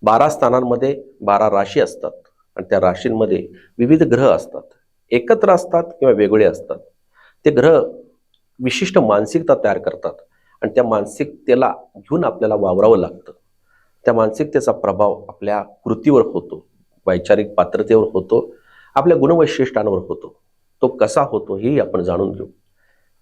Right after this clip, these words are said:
चार दिशा आणि चार उपदिशा यांचा संदर्भ घेऊन एक वास्तू बनते, पण ती वास्तू तेवढ्यापुरतीच मर्यादित न राहता तिचा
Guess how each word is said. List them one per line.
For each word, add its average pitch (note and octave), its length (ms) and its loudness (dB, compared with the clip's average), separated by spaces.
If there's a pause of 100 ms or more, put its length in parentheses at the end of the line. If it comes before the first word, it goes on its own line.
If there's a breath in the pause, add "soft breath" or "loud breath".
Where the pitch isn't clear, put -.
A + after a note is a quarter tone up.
(120)
चार A#2+ 160 4
दिशा G2+ 380 0 (180)
आणि A#2+ 240 -2
चार C#3 140 2
उपदिशा - 480 -4 (800)
यांचा B2 280 2
संदर्भ B2+ 560 0
घेऊन A#2+ 460 -8 (120)
एक G#2+ 160 -6
वास्तू F#2+ 360 0
बनते, E2+ 480 -6 (500)
पण A2 100 -2
ती A#2+ 100 -2
वास्तू A#2 400 0
तेवढ्यापुरतीच C#3+ 800 0
मर्यादित G#2 440 0
न G2 60 0
राहता F2+ 360 -2 (1000 soft breath)
तिचा C3 340 2